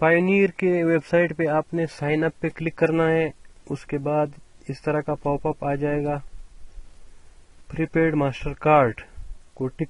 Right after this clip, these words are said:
करना है, साइन अप पे क्लिक करना है, तो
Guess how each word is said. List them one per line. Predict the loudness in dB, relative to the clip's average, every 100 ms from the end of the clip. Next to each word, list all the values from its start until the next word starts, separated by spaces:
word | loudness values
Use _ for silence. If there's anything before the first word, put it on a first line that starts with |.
| -4
करना | -2 -2
है, | -2 -2 -6 -8 -20 -20 -20 _ _ -20 _ _ _ _ _ _ _ _ _ _ _ -20 -20 -20 -20 _ _ -14
साइन | -4 -2 0
अप | 0
पे | 0
क्लिक | -2 -4 -4
करना | -2 0 0
है, | -2 -4 -8 -20 -20 -20 _ _ _ _ _ _ _ _ _ _ _ _ _ _ _ _ _ _ _ _ _ _ _ _ _ _ _ _ _ _ _ _ _ _ -20 _ _ _ _ -4
तो | 0 0